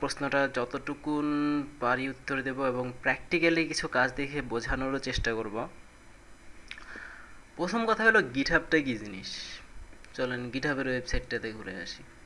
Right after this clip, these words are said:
এটা হচ্ছে GitHub। GitHub ভাই কিছুই না, একটা ওয়েবসাইট। তাহলে কেন এটা এত প্রয়োজনীয়? তো GitHub, তো আমরা হাবটাকে বাদ দিয়ে শুধু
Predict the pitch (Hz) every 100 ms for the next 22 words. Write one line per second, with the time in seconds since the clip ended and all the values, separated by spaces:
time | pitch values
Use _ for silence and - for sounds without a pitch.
0 | - 123 135 131 - 113 110 - - -
1 | - - - - - 135 180 165 175 170
2 | 160 - 175 170 139 143 - - 110 120
3 | 110 104 - - - - - - - -
4 | - - - 160 160 - 143 156 180 165
5 | 131 117 117 120 113 - 92 - - -
6 | - - - - - - - - - -
7 | 131 120 - - 170 226 - - - -
8 | - - - 254 - - - - - -
9 | - - 120 120 - 139 - - 190 185
10 | 156 151 151 - - 147